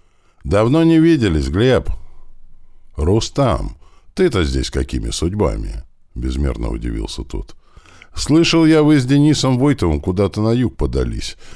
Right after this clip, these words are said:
Не раньше весны должны были вернуться". Рустам Джиоев – бывший его сослуживец и один из лучших друзей. Из тех, что на всю жизнь. И ещё Глеб был ему обязан той самой жизнью.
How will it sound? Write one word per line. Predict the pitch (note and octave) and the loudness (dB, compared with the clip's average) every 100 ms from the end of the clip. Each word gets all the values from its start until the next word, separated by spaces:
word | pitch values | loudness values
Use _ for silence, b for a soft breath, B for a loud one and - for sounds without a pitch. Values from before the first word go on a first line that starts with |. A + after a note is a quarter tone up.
| B | B
Не | F#2 G#2+ | 0 2
раньше | A#2 A#2+ - | 2 2 2
весны | B2+ A#2 G#2 | 2 2 0
должны | C2 C2 A#1+ C2+ | -2 -2 -2 -4
были | B1 B1 | -2 -2
вернуться". | C2 C2 A1+ - - - _ _ _ _ _ _ _ _ | -2 -4 -6 -8 -12 -16 _ _ _ _ _ _ _ _
Рустам | - F2+ G#2 - A#2+ A2+ | -2 0 0 0 0 2
Джиоев – | A2 B2+ D#3 B2 - | 2 2 2 2 0
бывший | G#2+ C#3 - | -2 -2 0
его | A#2 G#2 | 0 0
сослуживец | - - C3 A2 B1 G#1 G#1+ - | -2 -6 -2 -2 -4 -6 -8 -4
и | |
один | D2 D2+ E2+ E2 | -4 -2 0 -2
из | D2+ | 0
лучших | A2 - F#2+ | -2 -2 -4
друзей. | E2 D#2 A1+ G1+ - _ b b b b b b | -2 -4 -4 -10 -14 _ b b b b b b
Из | - G#2+ - | -4 -2 -2
тех, | C#3+ D3 | 0 0
что | - F#2+ | 0 -2
на | F#2 | 0
всю | F2+ - F#2+ | -2 -2 -2
жизнь. | D2 G#1+ - - _ _ _ b b b b | -2 -6 -10 -14 _ _ _ b b b b
И | - | 0
ещё | A#2+ C3+ B2+ - D#3 | 2 2 2 2 0
Глеб | A2 A#2 A2 | 2 2 2
был | G2+ G2+ | 0 2
ему | F#2 F2+ | 2 2
обязан | F2+ E2+ G2 F2 D#2+ | 0 2 0 0 -2
той | F#2+ E2+ | -2 -2
самой | F2 D2 D2 | -2 0 0
жизнью. | C#2 A#1+ G1+ G1+ G#1 | -2 -4 -8 -10 -12